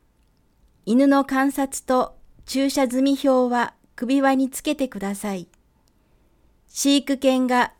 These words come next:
死亡したとき、飼い主が住所変更したときは、届け出が必要です。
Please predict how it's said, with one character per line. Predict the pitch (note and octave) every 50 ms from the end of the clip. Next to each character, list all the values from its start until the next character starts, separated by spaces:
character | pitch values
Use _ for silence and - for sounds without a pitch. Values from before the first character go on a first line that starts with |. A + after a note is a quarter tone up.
| _ _
死 | - - A#3
亡 | G#3+ A#3 C4 C4 C4 C4+
し | C4+ -
た | C#4 C4+
と | C4+ C4+ C4
き、 | C4 - - F#3 F3 - _ _ _ _ _ _ _ _ _ _ _ _ _ _ _ _
飼 | - C4+ C#4
い | C#4 C#4
主 | B3+ B3 A#3 - A3+ G#3
が | G3 F#3+ F#3+ F3 - - _ _ _ _ _
住 | G3+ G3+ A#3+ C4+ C#4
所 | C4+ - C#4+ C#4
変 | C#4 D4 C#4+ C#4+ C#4+ C4+
更 | B3+ - G#3+ G3+ G3 G3
し | G3 -
た | A#3+ A#3+
と | A#3+ C4+ B3+
き | - A#3 G#3
は、 | F#3+ F#3 F3+ E3 - _ - _ - _ _ _ _ _ _
届 | - A#3+ A3 B3+ B3+ B3+ C4+
け | B3+
出 | B3+ B3+ B3
が | B3+ B3+
必 | C4 C4 - - - B3
要 | C4 B3+ B3 B3 B3
で | A#3+ A#3+ B3
す。 | B3 - - - - -